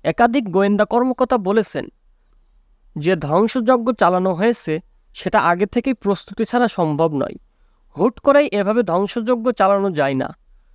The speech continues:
সরকারি স্থাপনাগুলোতে শত শত গাড়ি পোড়ানো হয়েছে। এগুলো পোড়াতে গানপাউডার ছাড়াও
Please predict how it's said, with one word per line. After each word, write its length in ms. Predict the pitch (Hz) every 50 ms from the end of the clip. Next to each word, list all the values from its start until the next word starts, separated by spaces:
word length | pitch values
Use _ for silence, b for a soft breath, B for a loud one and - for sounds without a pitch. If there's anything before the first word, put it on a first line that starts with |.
| _ -
সরকারি 480 | - - - 147 147 - - 185 190 190 -
স্থাপনাগুলোতে 680 | 180 - - 226 202 240 240 240 214 226 247 254 240 - 233
শত 240 | - - 175 175 -
শত 200 | 202 - 233 220 233 175
গাড়ি 180 | 165 165 185 220
পোড়ানো 320 | 214 - 233 240 240 240 226
হয়েছে। 360 | 175 165 156 147 - - 147 - - - _ _ _ _ _ _ _ _ _ _ _ _ _ _ _ _ _ _ _ _ _ _ _ _ _
এগুলো 300 | 196 214 208 240 285 285 247
পোড়াতে 420 | - - 208 214 233 226 - 247
গানপাউডার 580 | 214 175 180 196 226 208 226 240 247 240 254 233 -
ছাড়াও 340 | - 190 190 202 180 139